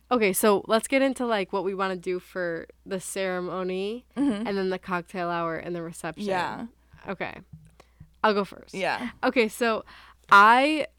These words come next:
Speaker 1: well, I just said I want it to be on the Amalfi Coast. So I want the ceremony to be, like, the water. You could
Speaker 2: Mm-hmm.
Speaker 1: see the water,
Speaker 2: Mm-hmm.
Speaker 1: but I don't want it to be, like, like, right on, on top of it, like,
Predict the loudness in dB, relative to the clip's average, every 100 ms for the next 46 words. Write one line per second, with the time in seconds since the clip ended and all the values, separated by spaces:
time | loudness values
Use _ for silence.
0 | -2 2 4 2 0 0 2 2 0 -4
1 | -6 -4 -2 -2 -2 -2 -6 -6 -10 -8
2 | -8 -8 -12 -20 -20 -12 -4 -2 0 -2
3 | -6 _ _ 4 4 2 -2 -2 -4 -6
4 | -4 -2 -2 -4 -6 -8 -6 -4 -4 -8
5 | _ _ _ _ _ -8 -8 -4 0 0
6 | 0 -2 -6 -8 -10 -4 0 0 0 -2
7 | -2 0 0 -2 -2 -4 -4 -6 -10 -10
8 | -6 0 2 2 0 0 0 0 -4 -8
9 | -6 -4 -2 -4 -8 _ _ _ _ _
10 | _ _ _ _ _ _ _ -4 -4 -2
11 | 2 2 2 0 -2 -12 -4 -4 -2 -4
12 | -4 -4 -4 -4